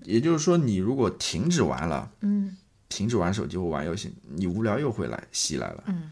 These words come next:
Speaker 1: 就你又不知道该干些什么了。
Speaker 2: 嗯。
Speaker 1: 尤其是说你可能没有工作的时候，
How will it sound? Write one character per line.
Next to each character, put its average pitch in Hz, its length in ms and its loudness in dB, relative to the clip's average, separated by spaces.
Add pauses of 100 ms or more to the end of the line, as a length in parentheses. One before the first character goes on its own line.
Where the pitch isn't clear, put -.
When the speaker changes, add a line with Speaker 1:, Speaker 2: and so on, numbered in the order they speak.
Speaker 1:
就 160 80 -2
你 113 80 2
又 104 100 4
不 120 120 -2
知 120 60 4
道 95 140 4 (140)
该 90 100 2
干 87 220 2
些 76 100 -2
什 65 140 -6
么 50 100 -8
了。 - 200 -18
Speaker 2:
嗯。 190 200 -2 (140)
Speaker 1:
尤 92 120 2
其 101 140 0
是 92 80 2
说 95 140 0
你 90 120 2
可 87 140 -4
能 71 100 -4
没 78 120 -2
有 78 100 -2
工 85 180 -4
作 95 160 -2
的 64 80 -4
时 - 100 -10
候， - 60 -14